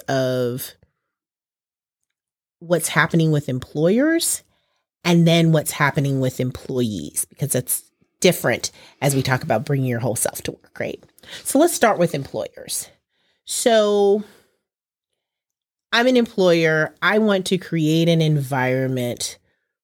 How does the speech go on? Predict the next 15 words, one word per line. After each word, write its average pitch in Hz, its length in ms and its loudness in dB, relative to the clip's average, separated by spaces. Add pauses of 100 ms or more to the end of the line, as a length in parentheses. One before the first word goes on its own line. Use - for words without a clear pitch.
(140)
where 131 580 0
people 165 760 2
are 131 140 -2
bringing 139 580 -2
their 101 180 -6
whole 147 520 2
selves 113 420 -2
to 135 80 -2
work. - 220 -8
'Cause - 160 -4
I've, - 340 -6
I've 143 160 0
seen 226 320 2
this. 180 340 2 (360)
I, 147 200 -4